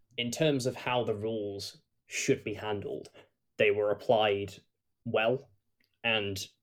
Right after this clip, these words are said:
properly. But that's why I think that rule should maybe be addressed about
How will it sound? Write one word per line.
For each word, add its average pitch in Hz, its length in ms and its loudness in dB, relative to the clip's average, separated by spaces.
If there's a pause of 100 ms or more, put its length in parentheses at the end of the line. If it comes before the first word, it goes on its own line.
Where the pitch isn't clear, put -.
(240)
properly. - 600 2 (580)
But - 140 4
that's 120 240 0
why 117 160 4
I 113 40 4
think 110 340 -4
that 107 220 -2
rule 104 280 -2
should 98 180 -6
maybe 95 300 -6
be 101 160 -6
addressed 98 500 -2
about 98 460 -8